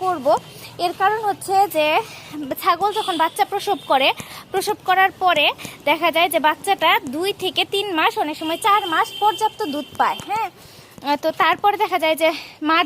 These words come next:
দুধটা তেমন একটা পায় না। তো তত যখন বাচ্চাটা যখন হয় তখন কিন্তু খুব সুন্দর একটা লোম নিয়ে জন্মগ্রহণ করে। যেমন দেখেন এই যে এই বাচ্চাটা কি সুন্দর লোম, হ্যাঁ। তো এই বাচ্চাটা দেখেন, আহ, বাচ্চাটার বয়স হচ্ছে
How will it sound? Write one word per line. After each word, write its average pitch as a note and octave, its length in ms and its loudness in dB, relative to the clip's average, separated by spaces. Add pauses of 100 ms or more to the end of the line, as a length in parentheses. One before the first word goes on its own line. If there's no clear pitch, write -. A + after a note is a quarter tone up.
দুধটা D4 300 -4
তেমন F4+ 240 2
একটা C#4 160 0 (100)
পায় C#4+ 260 4
না। E4 60 2 (400)
তো D#4 60 2 (120)
তত F4+ 180 2 (300)
যখন F#4 280 0
বাচ্চাটা F#4+ 340 -2
যখন F4+ 160 -2 (100)
হয় D4+ 320 4
তখন F4 200 -4
কিন্তু F#4+ 180 -6
খুব F#4 100 -6 (100)
সুন্দর G#4 200 -4 (100)
একটা - 200 -4
লোম F4 180 -2
নিয়ে F4 160 0
জন্মগ্রহণ D4+ 420 -4 (100)
করে। A3+ 140 -2 (100)
যেমন C#4+ 240 -2
দেখেন D#4+ 240 -4
এই D4 60 -8
যে C#4 80 -2
এই C4+ 100 0
বাচ্চাটা C4+ 320 -2 (480)
কি F#4 160 -6
সুন্দর E4 240 0 (100)
লোম, C4+ 140 0 (140)
হ্যাঁ। F#4 180 0 (360)
তো D4+ 40 6 (220)
এই G4 140 4
বাচ্চাটা F#4+ 400 -4
দেখেন, E4 280 -4
আহ, - 540 -4
বাচ্চাটার D4+ 400 -2
বয়স D4 280 2
হচ্ছে - 160 -4